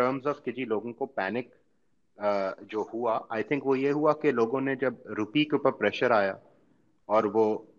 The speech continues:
ٹوٹنا شروع ہوا، especially اوپن مارکیٹ میں، اور پھر انٹر بینک نے اس کو فالو کیا، تو لوگ I think شاید انتظار کر رہے تھے کہ جی، ہم پریشر دیں گے اور پھر ہم دیکھیں گے گورنمنٹ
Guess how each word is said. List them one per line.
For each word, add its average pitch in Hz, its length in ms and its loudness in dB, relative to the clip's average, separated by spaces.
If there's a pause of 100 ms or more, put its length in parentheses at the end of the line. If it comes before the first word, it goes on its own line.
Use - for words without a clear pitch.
(140)
ٹوٹنا 123 380 2
شروع 110 300 -2
ہوا، 101 160 4
especially - 500 -2
اوپن 117 300 2
مارکیٹ 98 420 0
میں، 107 140 -4
اور 135 120 0
پھر 127 140 4
انٹر 110 220 4
بینک 110 280 0
نے 117 60 -2
اس - 80 -10
کو 110 100 -4
فالو 101 360 -2
کیا، 95 280 -4 (540)
تو 127 100 4
لوگ 139 300 10
I - 20 8
think 147 220 2
شاید 139 260 -2
انتظار 113 400 0
کر 131 200 -4
رہے 127 100 -4
تھے 139 120 -6
کہ 135 120 0
جی، 131 220 -6
ہم 127 100 -4
پریشر 110 380 -2
دیں 131 280 -4
گے 151 100 -2
اور 120 220 -6
پھر 123 140 -2
ہم 120 120 2
دیکھیں 110 320 -2
گے 127 80 -2
گورنمنٹ 107 600 -2